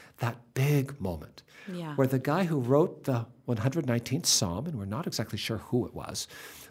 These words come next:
Speaker 1: but that person came to a point in their life where they made this big decision.
Speaker 2: Mm-hmm.
Speaker 1: "I stopped and thought."
Speaker 2: Mm-hmm.
Speaker 1: And that rises in, uh,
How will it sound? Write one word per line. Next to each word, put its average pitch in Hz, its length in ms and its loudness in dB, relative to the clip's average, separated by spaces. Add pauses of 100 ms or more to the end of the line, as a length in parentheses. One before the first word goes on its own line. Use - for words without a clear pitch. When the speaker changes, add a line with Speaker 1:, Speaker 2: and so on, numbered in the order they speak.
Speaker 1:
but - 220 -4 (180)
that 143 300 0
person - 600 0 (100)
came 143 180 4
to 202 100 6
a 214 60 6
point 139 340 2
in 127 80 4
their 135 160 6
life 95 420 -2 (360)
where 127 100 4
they 120 120 8
made 131 260 4
this 113 200 2
big - 380 -8
decision. 127 560 2
Speaker 2:
Mm-hmm. 196 500 -4
Speaker 1:
"I 120 60 -2
stopped 131 380 2
and 117 120 4
thought." - 720 -4 (200)
Speaker 2:
Mm-hmm. 196 320 -2 (580)
Speaker 1:
And 135 160 0
that 226 300 0
rises 113 560 0
in, 95 300 -4
uh, 87 160 -8